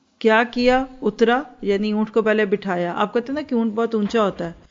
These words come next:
تو پہلے اونٹ کو بٹھانا پڑتا ہے، پھر اس کے بعد ثم عقلہ۔ عقلہ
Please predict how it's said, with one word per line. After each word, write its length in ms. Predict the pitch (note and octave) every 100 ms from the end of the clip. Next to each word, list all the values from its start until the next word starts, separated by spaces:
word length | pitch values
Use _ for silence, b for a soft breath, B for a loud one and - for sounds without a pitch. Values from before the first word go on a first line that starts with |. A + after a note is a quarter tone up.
| b b -
تو 80 |
پہلے 280 | G#3+ A3 A3+
اونٹ 220 | A#3 A3 G#3+
کو 60 |
بٹھانا 440 | G#3 G#3+ G#3 G3 G#3+
پڑتا 340 | A#3+ A3+ C4
ہے، 60 | C#4+ B B B -
پھر 220 | C#4 D#4
اس 160 | D4+ -
کے 140 | B3+
بعد 200 | A#3 B3+
ثم 300 | B3+ B3 A#3+
عقلہ۔ 600 | C4+ A3+ G#3 G3+ G3 F#3+ F#3+ F3 -
عقلہ 380 | G#3+ A#3 D4